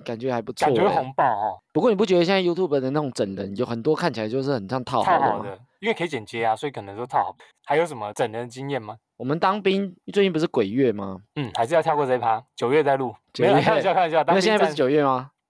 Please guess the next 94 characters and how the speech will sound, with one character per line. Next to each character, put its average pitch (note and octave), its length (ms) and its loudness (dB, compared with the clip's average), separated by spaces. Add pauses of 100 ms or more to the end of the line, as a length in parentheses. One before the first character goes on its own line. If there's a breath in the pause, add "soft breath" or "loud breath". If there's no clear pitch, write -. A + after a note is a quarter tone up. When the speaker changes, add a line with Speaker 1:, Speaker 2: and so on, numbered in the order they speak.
Speaker 2:
现 F3 100 -2
在 F#3 40 -2
九 C3 160 -2
月， B2 80 0
啊， G3 80 4
Speaker 1:
哎， F#3+ 60 4
现 A3 120 2
在 B3+ 60 -2
鬼 B3+ 100 4
月 A3+ 60 6
啊。 - 20 6
Speaker 2:
真 G#3 80 6
的， F3 200 4
现 D3 80 0
在 G3 80 0
鬼 D3+ 120 0
月 F3+ 140 2
呢， D3 120 0
好， C3+ 220 4
一 C#3 120 -6
样， E3+ 200 2
照 F3+ 180 2
录 F3+ 160 -2
啦。 A2+ 200 2 (240)
Speaker 1:
照 F3+ 200 4
录， G3 160 4
不 E3+ 220 -4
怕 G3+ 240 4
啦。 D3 160 4
Speaker 2:
照， C#3+ 160 2
不 - 140 -8
怕， D#3 180 4
不 B2+ 100 -4
怕， D#3 80 4
现 E3+ 140 -2
在 F3 60 -2
快 F3+ 120 2
十 D3+ 100 -4
二 D3 40 0
点， B2 160 -4
也 C3 100 2
不 C#3+ 140 0
怕 F3+ 220 4
啦。 A2+ 160 2 (180)
Speaker 1:
<laughs> - 180 -20
以 D3 140 -8
前 E3+ 180 -2
当 G3 200 2
兵 G3 160 -2
的 G3 100 -2
时 F3 60 -2
候 D#3 60 2
要 D#3+ 120 4
站 B2+ 240 -4
哨。 - 380 -10 (240)
Speaker 2:
要 C#3 180 2
站 C3+ 160 0
哨， A#2+ 160 0
我 A#2 140 0
也 B2 100 0
要 A2+ 120 4
站 A2 160 -4
哨。 F#2+ 200 -4
Speaker 1:
对。 A#2 140 0
Speaker 2:
啊， D#3 80 2
因 F3+ 80 -4
为 G3 40 2
我 E3 60 4
们 B2 120 -2
一 B2 40 -6
样， C#3 180 0 (140)
一 C3 140 -8
样 F#3 120 2
兵 - 20 -2
种。 - 0 -
Speaker 1:
就 - 0 -
大 F#3 120 4
家 F#3 100 4
站 E3+ 200 0
哨， A#2 340 0
Speaker 2:
对。 C3 180 2 (160)
Speaker 1:
炮 E3+ 160 2
兵 C#3+ 200 -2
连， A#2 140 -4 (140)
所 F3+ 100 0
以 F3+ 40 2
就 F3+ 100 4
是 E3+ 120 2
会 D#3 320 2
顾 F3 240 -2
那 D3 120 2
个 A#2 460 2
战 B2 180 -2
车。 G#2 240 -10